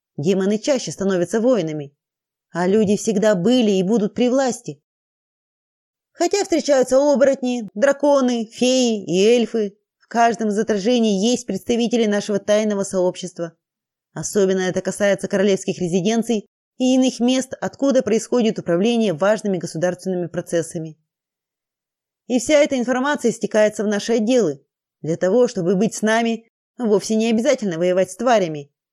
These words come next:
проникающими в изломы граней или расследовать преступления, как это делает Мейнард. Варриоры — древнее слово, объединяющее воинов, которые стоят на страже отражений. Но наши функции более обширны, чем ты себе представляешь.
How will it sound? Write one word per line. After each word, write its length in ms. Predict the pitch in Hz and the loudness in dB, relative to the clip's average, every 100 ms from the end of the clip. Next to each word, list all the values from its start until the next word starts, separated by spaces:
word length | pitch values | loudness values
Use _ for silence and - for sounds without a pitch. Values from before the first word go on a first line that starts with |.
| _ | _
проникающими 800 | 320 302 - 285 262 - 226 214 | 0 0 2 2 2 0 -4 0
в 100 | 208 | 0
изломы 360 | 208 240 214 | 2 2 2
граней 600 | 180 240 247 233 226 _ _ | 2 0 0 -2 -4 _ _
или 180 | 147 160 | 0 0
расследовать 480 | 170 - 196 185 - | 0 0 0 0 -2
преступления, 720 | 165 - 151 220 247 233 208 | -6 -4 -2 0 0 0 -2
как 200 | 180 160 | -6 -8
это 120 | 165 | -4
делает 380 | 175 185 175 180 | 0 2 0 -2
Мейнард. 520 | 165 156 156 - - _ _ _ _ _ _ | -6 -6 -8 -12 -20 _ _ _ _ _ _
Варриоры — 640 | - 147 190 196 208 202 208 | -8 -2 0 2 2 2 0
древнее 520 | 165 240 285 202 175 | 0 0 2 0 -2
слово, 420 | 175 240 247 220 220 _ _ | -2 2 2 2 -2 _ _
объединяющее 760 | 294 277 277 285 277 277 - 254 | -2 0 2 0 0 0 0 0
воинов, 480 | 240 277 262 247 - | 2 2 2 -2 -4
которые 320 | 208 208 202 | -2 0 0
стоят 420 | - 220 233 240 | -2 0 0 -2
на 80 | 180 | -8
страже 420 | - 185 196 180 | -4 -2 0 -2
отражений. 640 | 175 170 165 175 175 170 _ _ _ _ _ _ _ _ | -4 -4 -2 -4 -4 -10 _ _ _ _ _ _ _ _
Но 140 | 180 | -2
наши 220 | 190 185 | -2 -2
функции 400 | 226 214 214 - | -2 0 0 0
более 380 | 185 226 262 165 | 0 2 2 2
обширны, 420 | 165 - 262 226 | 0 -2 0 0
чем 160 | 151 160 | -2 -4
ты 80 | 175 | -4
себе 220 | 185 160 | 0 -2
представляешь. 760 | 165 - 214 240 226 143 - | -2 -4 -2 0 0 -2 -8